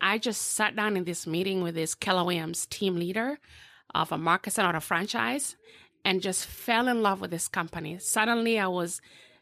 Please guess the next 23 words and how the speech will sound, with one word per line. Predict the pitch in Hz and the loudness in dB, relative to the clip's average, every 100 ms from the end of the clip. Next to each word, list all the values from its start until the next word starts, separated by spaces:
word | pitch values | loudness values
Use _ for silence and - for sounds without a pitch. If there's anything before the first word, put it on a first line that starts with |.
| _ - | _ -2
sitting | - 240 240 226 | 2 4 4 4
in | |
front | 214 226 202 | 2 2 2
of | 185 | 0
somebody | - 196 185 185 | -4 -4 -4 -4
talking | - 254 269 | 0 0 0
about | 202 202 | 0 0
a | 185 | -2
company | - 196 185 190 185 | 0 0 0 -2 -2
that | 180 175 | -2 -4
had | - 208 175 185 _ - | -4 -2 -2 -4 _ 2
all | 208 220 | 4 4
my | 214 185 | 2 -2
values | 165 170 165 165 160 | -2 -2 -2 -4 -4
aligned. | 165 156 156 147 156 - - - - | -4 -4 -4 -4 -10 -18 -20 -20 -10
So | - 190 175 202 - - | 0 2 2 -2 -12 0
Keller | 240 233 | 2 4
Williams | 233 220 | 4 2
values | 214 208 185 180 175 175 | 2 2 4 2 0 -2
are | 170 | -2
God, | 185 196 180 | 2 2 2
family, | - 165 160 - | -2 -4 -4 -6
business. | 156 - - 180 - | -6 -6 -6 -6 -6